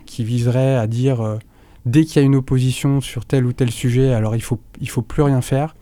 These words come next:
me paraît être, euh, une sorte de démagogie populiste qui ne va pas, euh, résoudre les questions de démocratie. Et je discutais la semaine dernière avec, euh, Christian Benoît, qui était un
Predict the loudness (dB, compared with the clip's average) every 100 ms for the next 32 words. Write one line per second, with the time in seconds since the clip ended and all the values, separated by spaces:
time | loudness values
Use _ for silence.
0 | -20 -20 -20 -20 -6 -2 -2 0 2 2
1 | 2 2 -2 -2 -2 -2 -2 -2 0 0
2 | -2 -2 -2 -2 -2 -2 -2 2 4 4
3 | 2 2 -2 -4 -8 -2 -2 -2 -6 _
4 | 0 2 4 0 2 2 4 0 -4 -4
5 | -2 0 -2 -4 -8 -14 -20 2 4 4
6 | 4 2 0 -4 -20 -20 -6 -4 -2 -2
7 | 2 2 2 0 0 -4 -4 -8 -4 -2
8 | -2 -2 -8 -8 -6 -2 -2 4 4 6
9 | 4 4 4 4 4 2 0 -4 -6 0
10 | 0 4 4 6 6 4 4 0 2 0